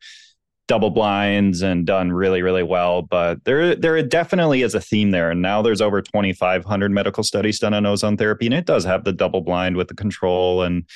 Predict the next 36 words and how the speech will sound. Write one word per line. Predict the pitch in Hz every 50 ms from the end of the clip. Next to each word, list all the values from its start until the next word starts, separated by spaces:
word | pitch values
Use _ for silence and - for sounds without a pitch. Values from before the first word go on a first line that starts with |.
| - - - - _ -
uh, | - 92 90 87
clinical | - - 101 98 98 - 104 95
trials | - - 98 90 90 92 92 90 -
that | 92 90
have | 92 90
been | 85 92 92
done. | 85 92 92 90 90 90 90 90
And | 90 92
it | 87 -
has, | 101 123 156 233 277 254 170 139 127 - -
on | 104 104 107
the | 104
science | 101 - 127 135 139 131 117 -
side, | - 104 95 92 95 95 -
a | - 101
good | 85 123 131 156
amount | - 92 92 98
of | 98 90 82 -
credibility, | - - 101 - - - 98 123 127 - 87 85 85 - - - - - - - _ -
uh, | - 85 92 92 90
for | - - 104 98 92 92
it | 92 92 -
and | 101 95 92
what | 92 98 92
it | 82
works | 65 78 101 104 - -
for. | - 95 82 85
So | 85 - 107
it's | 107 -
kinda | - 139 143 143 131 -
interesting | - 117 113 - 120 107 - - 110 104 101 101
that | 101 101
it's | 101 92 - -
one | 113 107
of | 107 101
those | 98 98 98 95 95 95 95 95 92 - - - -